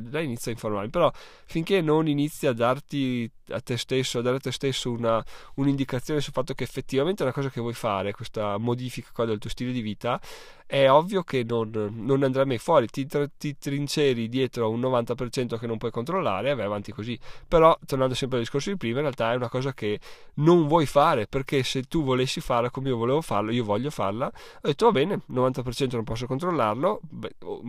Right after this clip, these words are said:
obiettivamente, cioè, ci si può obiettare su questo, ma per ora prendiamolo come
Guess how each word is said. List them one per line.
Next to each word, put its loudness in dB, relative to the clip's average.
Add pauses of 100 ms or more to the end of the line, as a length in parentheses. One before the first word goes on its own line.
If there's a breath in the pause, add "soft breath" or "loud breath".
(100)
obiettivamente, 0
cioè, -4
ci -4
si -6
può 2
obiettare 2
su -6
questo, -4
ma -4
per -2
ora 2
prendiamolo 0
come 0